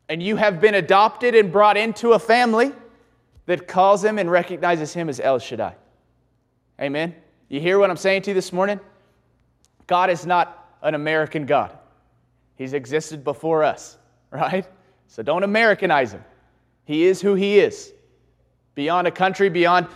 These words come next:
beyond a nation, right? And the name is El Shaddai, and that means the all-sufficient one. It also means the God who is more than enough. More than enough, amen?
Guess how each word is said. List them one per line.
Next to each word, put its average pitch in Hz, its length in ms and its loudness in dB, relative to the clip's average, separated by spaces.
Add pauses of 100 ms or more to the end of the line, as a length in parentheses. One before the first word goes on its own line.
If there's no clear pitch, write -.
(200)
beyond 170 300 2
a 170 60 6
nation, 175 440 0
right? 135 300 4 (680)
And 139 120 -6
the 151 40 -4
name 196 360 2
is 175 180 -4
El 196 220 6
Shaddai, 196 400 2
and 175 160 0
that 190 200 -2
means 196 460 0
the 185 220 -4
all-sufficient 202 880 2
one. 170 320 2 (1900)
It 156 80 8
also 196 340 4
means 196 280 -4
the 170 160 -2
God 208 460 4
who 214 260 -2
is 175 220 0
more 220 680 0 (400)
than 175 200 2
enough. - 520 -4 (880)
More 170 300 2
than 190 160 2
enough, 180 320 2
amen? 156 460 0